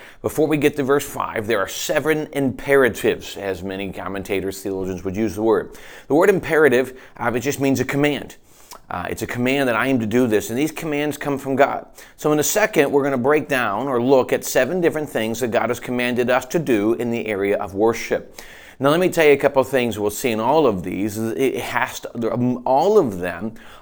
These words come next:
are entailed around the idea of joyfulness, happiness,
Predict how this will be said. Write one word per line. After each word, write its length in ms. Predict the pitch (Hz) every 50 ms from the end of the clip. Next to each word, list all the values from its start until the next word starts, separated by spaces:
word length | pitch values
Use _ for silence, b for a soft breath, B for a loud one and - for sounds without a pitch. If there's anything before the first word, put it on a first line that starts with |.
| B
are 180 | - 117 123 127
entailed 540 | 131 135 113 - 139 135 131 139 147 139 143
around 240 | 131 127 120 120
the 100 | 117 110
idea 460 | 107 104 107 104 95 107 107 104 104 101
of 260 | - 98 92 87 87
joyfulness, 800 | 95 123 143 147 147 147 147 139 139 139 131 - - - - - _ _ b b b b
happiness, 920 | - - 135 127 131 - 139 131 131 135 131 123 - - - - - -